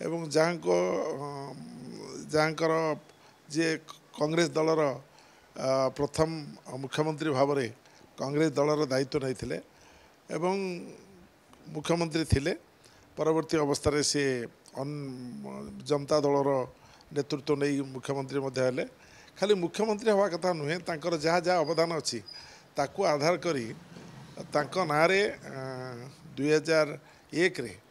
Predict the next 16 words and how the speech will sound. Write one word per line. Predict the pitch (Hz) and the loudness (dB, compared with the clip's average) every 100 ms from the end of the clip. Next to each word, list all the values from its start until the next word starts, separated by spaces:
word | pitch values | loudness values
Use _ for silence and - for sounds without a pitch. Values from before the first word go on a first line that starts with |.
| - - - - | -20 -20 -20 -20
ଅ, | - 123 123 | -10 -4 0
ରାଜ୍ୟ | 131 127 156 | 0 0 2
ସରକାର | - 160 170 156 | 2 0 0 -2
ନିଷ୍ପତ୍ତି | 147 - 151 147 | -4 -4 -4 -4
ନେଇଥିଲେ | 135 135 147 190 285 - - - - | -6 -6 -2 -2 -2 -8 -20 -20 -16
ଯେ | 147 | -10
କ୍ରୀଡ଼ା | 147 151 165 | -4 0 2
ସମ୍ମାନକୁ | 202 170 160 170 175 165 226 214 - 135 | 4 2 0 -2 -4 -2 -2 -2 -10 -6
ବିଜୁ, | 135 143 185 180 170 - | -4 2 4 4 2 -2
ଅ, | 123 127 127 - | -2 -2 -2 -6
ପଟ୍ଟନାୟକଙ୍କ | 131 160 160 156 | -8 -4 -4 -2
ନାମରେ | 165 131 131 156 180 | -4 -4 -4 -4 -2
ନାମିତ | 143 135 151 | -2 -4 -4
କରାଯାଇଥିଲା | 156 120 120 120 117 107 - - - - | -4 -2 -2 -4 -8 -12 -16 -20 -20 -14
ଏବଂ | - | -8
ଦିଆଯାଉଥିଲା। | 165 170 165 139 - - | 4 6 6 2 -6 -14